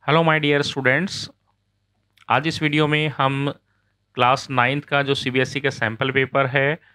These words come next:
वो डिस्कस करेंगे, जो टर्म वन के लिए सीबीएसई ने इशू किया है। आ,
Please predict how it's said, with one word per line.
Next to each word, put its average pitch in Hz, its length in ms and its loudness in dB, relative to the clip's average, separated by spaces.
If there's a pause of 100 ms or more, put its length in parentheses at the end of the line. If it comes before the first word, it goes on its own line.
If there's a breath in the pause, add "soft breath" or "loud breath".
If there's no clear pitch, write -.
(340 soft breath)
वो 110 220 0
डिस्कस 143 340 -2
करेंगे, 139 360 0
जो 135 120 2
टर्म 127 280 0
वन 139 160 2
के 135 140 -2
लिए 139 200 2
सीबीएसई 117 460 -2
ने 131 100 -2
इशू 110 280 -4
किया 131 240 0
है। 180 180 0 (560)
आ, 113 160 2